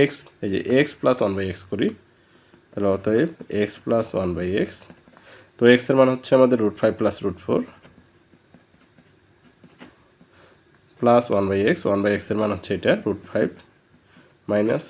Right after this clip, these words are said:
root four। তাহলে root four, root four কাটা, তাহলে একটা আর একটা, দুইটা root five। এখন আমাদের এ স্কয়ার প্লাস বি স্কয়ার সূত্র ফেলবো। এ স্কয়ার প্লাস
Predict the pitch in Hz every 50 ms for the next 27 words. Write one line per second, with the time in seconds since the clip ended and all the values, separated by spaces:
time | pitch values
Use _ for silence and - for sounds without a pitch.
0 | - 98 107 - - - - 82 80 - 92 - _ _ - - 104 98 98 104
1 | 98 - - 110 104 104 98 - - 113 107 110 110 101 143 180 208 - - -
2 | - - - - - _ - 117 113 113 - - - 131 123 113 101 - - 101
3 | 92 101 98 87 101 95 92 87 - - - 160 247 - - - - _ _ _
4 | _ _ _ _ _ _ _ _ _ _ _ _ _ - - - - - _ _
5 | - 127 - 147 139 139 135 131 123 110 104 101 - - 113 98 107 104 101 95
6 | 95 95 90 - 110 95 107 95 92 87 90 92 92 95 123 208 247 - - -
7 | - _ _ _ _ - _ _ - - - - - - - _ _ _ _ -
8 | - 110 110 110 107 - - 120 120 120 - - 135 151 208 208